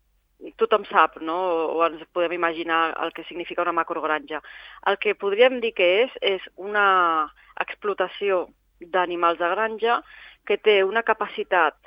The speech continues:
i una densitat d'individus d'animals per metre quadrat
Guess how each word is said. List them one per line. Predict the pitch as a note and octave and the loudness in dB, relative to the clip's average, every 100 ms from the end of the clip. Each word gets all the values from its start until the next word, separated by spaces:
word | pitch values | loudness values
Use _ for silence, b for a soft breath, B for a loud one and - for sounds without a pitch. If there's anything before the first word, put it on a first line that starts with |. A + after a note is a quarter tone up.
| B - | B -14
i | F#3 | -4
una | G3 G3+ | 0 2
densitat | G3 F#3+ - G3+ F3 E3 _ | 2 0 -6 0 2 2 _
d'individus | D3 E3 E3 E3+ F#3+ E3 D#3 D3 | -6 -6 -4 -2 -2 -2 -6 -6
d'animals | D#3+ E3 F3 F3 D#3+ | -6 -4 0 0 0
per | - - | -6 -8
metre | E3+ - | -4 -4
quadrat | G3+ F3+ E3 F3 A#3 | 2 4 4 2 0